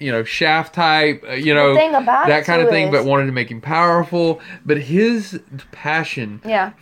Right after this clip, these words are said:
Speaker 1: for making this was so amazing. And I heard that he, um, every episode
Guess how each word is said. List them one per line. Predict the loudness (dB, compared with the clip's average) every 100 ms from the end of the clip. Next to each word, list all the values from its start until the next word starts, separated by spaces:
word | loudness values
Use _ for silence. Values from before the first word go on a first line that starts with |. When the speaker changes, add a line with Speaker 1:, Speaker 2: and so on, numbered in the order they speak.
| _
Speaker 1:
for | 0 2 2
making | 0 -2 -4
this | -4 -4 -6
was | -12
so | -2 0
amazing. | 0 0 -2 -2 -6 -10 -16 -20 -20 -20 -20 -20 -18 -6
And | -2 2 2
I | 0 -2
heard | 0 0 2
that | 0 -2
he, | -4 -6 -10 -14 -18 -20 -20 -2
um, | 2 2 2 -2 -8 -16 _ _ _ _ -14 -4
every | -2 -2 -2 -2
episode | -4 -6 -6 -2 -2 -2 -6